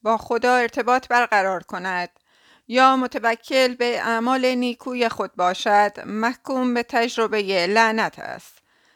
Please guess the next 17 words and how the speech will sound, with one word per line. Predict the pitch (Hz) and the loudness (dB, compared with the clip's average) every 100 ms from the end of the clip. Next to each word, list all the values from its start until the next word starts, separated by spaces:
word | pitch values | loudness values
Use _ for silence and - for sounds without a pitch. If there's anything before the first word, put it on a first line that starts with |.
| _ | _
چرا | - 226 202 196 | -6 0 2 2
که | - 196 117 | 0 -2 -2
استاندارد | 254 - 262 254 294 285 247 226 | -4 0 0 4 4 4 2 -4
خدا | - 175 175 156 170 | -4 -6 -2 -2 -4
کامل | - 214 196 160 | -2 -2 -2 -6
است. | 64 - - - - _ _ _ _ _ | -10 -14 -20 -20 -20 _ _ _ _ _
استاندارد | 202 208 - 214 196 226 240 233 220 | -8 -8 2 2 4 4 4 2 -6
کاملی | 220 254 247 277 269 254 | -4 -2 0 0 -2 -4
که | 269 | -4
هیچ | 254 294 285 277 - | -4 -4 -6 -6 -6
انسان | 254 247 - 277 269 254 247 | -4 -4 -2 0 0 -2 -4
ساقط | - 220 190 185 - | 0 2 2 -4 -6
شده‌ای | - 202 190 175 156 | -8 -6 -4 -6 -6
نمی‌تواند | 190 220 185 165 185 175 180 185 - | -6 -6 -6 -6 -4 -2 -2 -4 -4
بدان | 220 214 247 247 247 | -6 0 2 2 2
دست | 240 175 - - | 2 2 0 -8
یابد. | 143 117 101 62 | -8 -6 -8 -10